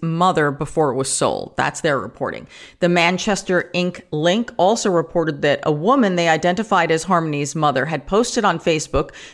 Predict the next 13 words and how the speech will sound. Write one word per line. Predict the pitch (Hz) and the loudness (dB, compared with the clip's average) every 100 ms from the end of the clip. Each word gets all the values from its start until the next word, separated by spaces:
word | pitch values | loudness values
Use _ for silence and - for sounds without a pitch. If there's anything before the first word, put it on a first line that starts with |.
| - | -6
that | 185 | -4
she | - 202 | 2 2
and | |
her | 233 | 2
family | 262 196 180 170 | 0 0 0 0
had | 175 170 | -2 -4
filed | - 165 160 165 | 0 2 2 0
multiple | 170 185 247 285 262 277 | 2 4 4 2 2 2
reports | 247 220 202 170 - | 2 2 2 2 0
of | 151 | -2
abuse | 147 160 214 247 | 0 4 2 2
and | - 254 | 0 2
neglect | 262 196 151 151 | 2 2 0 0